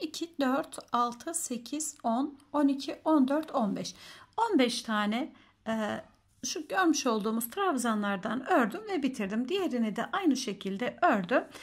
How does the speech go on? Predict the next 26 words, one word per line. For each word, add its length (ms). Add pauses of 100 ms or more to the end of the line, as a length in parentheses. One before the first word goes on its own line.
(200)
Şimdi 360
diğer 280
parçamızı 840 (520)
burada 360
başladığımız 760
gibi 300
birebir 540
aynı 280
ölçülerde 720
başlıyoruz. 540 (280)
Trabzanlarımızı 1000
yirmi 440
beş 140
sağ 320
tarafa, 360
yirmi 380
beş 180
sol 200
tarafa, 420
on 200
yedi 320
de 200
ortada 400
modellerimizi 720
uygulayacak 580
şekilde, 600